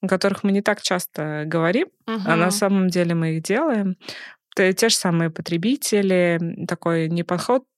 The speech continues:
Speaker 1: э, как у Б Х Т, но схожий, но больше, да, действительно, в репутацию, потребительские исследования, коммуникационные исследования. Мы часто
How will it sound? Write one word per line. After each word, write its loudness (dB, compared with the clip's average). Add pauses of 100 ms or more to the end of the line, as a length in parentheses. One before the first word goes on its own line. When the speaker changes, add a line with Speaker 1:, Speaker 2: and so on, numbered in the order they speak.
Speaker 1:
э, 0
как -8
у -2
Б -2
Х -4
Т, -2
но -2
схожий, 2
но -2
больше, 0
да, -6
действительно, -8
в -8
репутацию, -4
потребительские -8
исследования, -4
коммуникационные 0
исследования. -2 (480)
Мы -6
часто -6